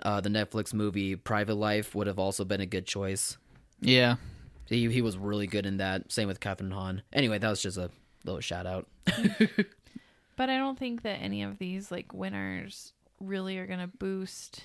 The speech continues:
Speaker 3: you know, oh, any, like, attendance at the movies or change things for 'em. I don't,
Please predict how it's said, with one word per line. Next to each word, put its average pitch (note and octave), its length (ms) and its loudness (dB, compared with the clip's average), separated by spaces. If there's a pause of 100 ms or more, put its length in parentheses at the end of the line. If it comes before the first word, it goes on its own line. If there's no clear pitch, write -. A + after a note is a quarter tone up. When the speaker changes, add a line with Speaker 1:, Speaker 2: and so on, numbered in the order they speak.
(380)
Speaker 3:
you F#3 100 -6
know, F3 300 -8 (1400)
oh, F#3+ 220 -2 (100)
any, F3+ 360 -6
like, E3 440 -10
attendance F3 680 -2
at - 160 -12
the F3+ 220 -4
movies F3+ 500 -2
or E3 80 -10
change F3+ 400 -6
things - 260 -10
for - 240 -8
'em. F3 240 -4 (480)
I G#3+ 40 -10
don't, G#3 360 -10